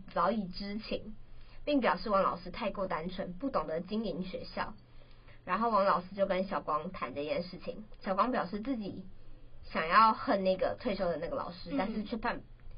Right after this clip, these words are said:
Speaker 1: 却办不到，因为那个退休的老师来探望自己的时候，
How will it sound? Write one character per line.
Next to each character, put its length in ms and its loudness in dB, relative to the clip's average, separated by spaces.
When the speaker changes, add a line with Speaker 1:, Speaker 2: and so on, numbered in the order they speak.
Speaker 1:
却 160 4
办 240 6
不 100 -10
到， 280 2
因 140 4
为 320 6
那 120 2
个 100 4
退 220 2
休 100 0
的 80 2
老 200 0
师 140 -6
来 160 2
探 200 0
望 180 2
自 140 -6
己 160 -6
的 100 -2
时 200 -8
候， 180 0